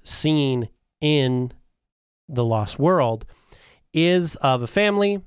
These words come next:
going to Site B and, you know, they're on their little cruise, and they're not supposed to be out here, but they are. And then their little girl, she goes off running,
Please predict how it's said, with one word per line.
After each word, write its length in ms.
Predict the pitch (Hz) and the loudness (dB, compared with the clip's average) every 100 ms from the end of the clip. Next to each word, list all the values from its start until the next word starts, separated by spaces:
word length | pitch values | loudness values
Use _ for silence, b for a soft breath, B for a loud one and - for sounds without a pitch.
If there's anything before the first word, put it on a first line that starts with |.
| - _ _ - | -18 _ _ -2
going 360 | 147 151 151 | 0 2 0
to 400 | 147 147 135 135 | -2 -2 0 -2
Site 360 | 147 - 113 117 | -2 -2 -2 -2
B 340 | 147 151 156 - b b b b - | 0 0 -2 -6 b b b b -8
and, 500 | 123 113 104 101 104 | -6 -4 -6 -8 -8
you 80 | 104 | -8
know, 140 | 104 104 | -6 -2
they're 160 | 123 | 0
on 140 | 143 135 | 0 0
their 240 | 123 123 | 0 0
little 240 | 120 127 | 0 0
cruise, 600 | 123 - 135 127 127 123 | -2 -2 0 2 0 -2
and 140 | 113 113 | -4 -2
they're 60 | |
not 160 | 120 135 | -2 -2
supposed 280 | - 165 151 | -2 -4 -2
to 60 | 147 | -2
be 160 | 143 | 0
out 140 | 131 123 | 0 0
here, 220 | 131 127 | -2 -2
but 160 | 127 | -4
they 140 | 131 120 | -2 0
are. 180 | 117 120 | 0 -2
And 180 | 120 | -4
then 120 | 117 110 | -6 -4
their 140 | 113 | -2
little 220 | 143 185 | 2 2
girl, 420 | 160 165 143 139 B B B | 2 2 4 0 B B B
she 240 | - 139 127 | -2 0 2
goes 200 | 139 139 | 2 2
off 220 | 139 - | 0 2
running, 420 | 165 165 165 165 | 2 2 2 0